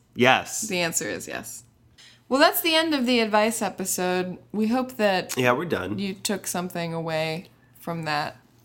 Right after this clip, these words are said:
Speaker 1: We're
Speaker 2: Well,
Speaker 1: done.
Speaker 2: we still need to wrap it up.
Speaker 1: Ugh,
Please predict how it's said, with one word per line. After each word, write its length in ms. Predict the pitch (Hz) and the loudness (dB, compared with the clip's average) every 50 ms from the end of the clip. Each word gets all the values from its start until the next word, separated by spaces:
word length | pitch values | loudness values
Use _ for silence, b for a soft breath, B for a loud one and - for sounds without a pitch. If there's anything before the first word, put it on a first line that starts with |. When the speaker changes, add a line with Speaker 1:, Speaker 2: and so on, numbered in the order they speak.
| _ _ _ _ _ _ _ _ _ _ _ - | _ _ _ _ _ _ _ _ _ _ _ 2
Speaker 1:
We're 80 | 127 | 4
Speaker 2:
Well, 80 | - 226 | 6 10
Speaker 1:
done. 140 | 208 214 190 | 10 8 8
Speaker 2:
we 40 | - | 6
still 120 | - 254 | 2 0
need 120 | 254 247 240 | 0 0 0
to 80 | 240 214 | 0 2
wrap 280 | 208 208 208 214 208 | 2 2 2 2 0
it 80 | 208 202 | 0 2
up. 460 | 226 262 277 233 - - - _ - _ _ _ _ _ _ _ _ _ - | 4 4 2 0 -2 -8 -18 _ -20 _ _ _ _ _ _ _ _ _ -10
Speaker 1:
Ugh, 120 | - - | -10 -8